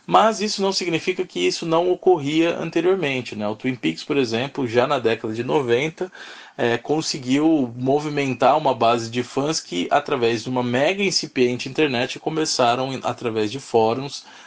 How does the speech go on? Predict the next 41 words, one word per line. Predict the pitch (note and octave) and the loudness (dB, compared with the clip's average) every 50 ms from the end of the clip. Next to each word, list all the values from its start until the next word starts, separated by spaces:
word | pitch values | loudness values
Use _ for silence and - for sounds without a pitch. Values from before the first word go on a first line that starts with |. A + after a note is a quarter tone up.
| - _ | -4 _
a | - - A2+ | 4 4 4
debater | C3 C#3+ D3 C#3+ D3 D3+ D3 - - A#2+ C3 | 4 2 0 2 2 0 0 2 2 4 4
o | C#3+ C#3 | 4 2
sentido | C3 - B2+ A2 - - B2+ C3 C#3 | 0 -4 -6 -6 -2 -2 -2 -2 0
da | B2+ B2+ A#2+ | 0 0 0
série, | - - - A#2 A2 A#2+ B2 A#2+ A#2 | 0 -2 -2 0 0 2 2 0 0
pra | A2 - A2 G#2 | -2 -2 -2 -2
onde | G#2 G#2+ A#2 A#2+ A#2+ | 0 -2 -2 -4 -4
a | A2 | -6
série | - - B2 A2 A2 A2 A2 A2 A2+ A#2+ A#2+ A#2+ | -2 -2 -2 -2 0 -2 -4 -4 -4 -2 -2 -2
ia, | A#2 A#2+ - - - - - _ _ | -2 -4 -6 -16 -20 -20 -20 _ _
né, | _ A2+ A2 A2+ | _ -4 -4 -2
e | A2+ A2 | -4 -6
qual | A2+ - A#2+ A2 A2+ A2+ A2 | -2 0 2 4 4 4 4
era | A2 A2 A2+ A2+ | 2 2 2 2
o, | A#2 | 2
o, | A#2 A#2 A2 G#2 - - A#2 A2+ G#2 F2 | 2 0 0 -2 -4 -4 -6 -6 -4 -6
os | G#2 A2 A2+ | -6 -6 -4
limites | B2+ A#2+ A#2 A2+ A2 A2 G#2+ - A#2 A2 A#2 | -4 -4 -2 -2 -4 -4 -4 -6 -6 -2 -2
ali | A#2 A2 G#2 G#2 G#2 | -2 -2 -2 -2 -4
da, | G#2 G#2 G#2+ G#2+ G#2+ A2 A2 G#2+ G#2+ G#2+ A2 A2 - | -4 -2 -2 0 0 0 0 -2 -2 -4 -6 -10 -16
do | _ - G#2+ | _ -16 -16
desenvolvimento | A2 A2 A2+ A2 A2 A2 A2 A2+ A#2 A2 G#2+ G#2+ A2+ | -12 -8 -8 -2 -2 -2 -2 -2 -4 -6 -6 -6 -6
da | A2+ | -4
narrativa. | A2+ A#2 A#2 A#2+ C#3 C3+ - - - F#2 F2 - - _ _ _ - - _ _ _ | -2 -2 -2 -2 -2 -4 -6 -8 -8 -8 -8 -10 -16 _ _ _ -20 -20 _ _ _
Então, | B2 A2+ D3 D#3+ F3 E3+ E3+ D#3+ | -6 0 2 2 4 2 0 0
veja, | C3+ C#3 C3 A#2 G#2+ G2+ G#2+ | 2 2 4 4 2 -2 -6
né, | A2 A2+ A#2 A#2 | -4 -4 -4 -4
é | A#2 | -4
um | A#2 | -2
movimento | B2 B2+ B2+ C3 C3+ C3+ C#3 D#3 D#3+ - D3+ | -2 -2 -2 0 0 -2 -2 -2 -4 -6 -6
duplo, | C#3 A#2+ B2 A#2 A2+ - G#2 G2 | 0 2 2 2 2 -4 -8 -8
né, | G#2 G#2+ A2 A2+ | -6 -6 -6 -8
que | A2+ - A2 | -8 -10 -12
vem | A2 A2 A#2 B2+ D3 D3 | -6 -2 -2 0 0 0
a | C#3 | 0
cultura | - C3+ B2 - C3 A#2+ A2 | 0 -2 0 0 0 0 2
participativa | - A#2+ A#2 G#2+ - - A2+ A2 G#2+ - A#2 G#2+ G#2+ A2 G#2 _ - | 2 0 0 0 0 -2 -2 -2 0 -2 -4 -2 -2 -4 -4 _ -6
através | - A2+ - B2 A2 G#2+ G#2+ G#2+ G2+ | -6 -4 -4 -4 -2 2 2 0 0
dos | B2 D3+ D3+ - | -2 -6 -6 -4
fãs | - - D3 D#3+ F3 F#3 - - | 2 2 2 2 2 -2 -4 -6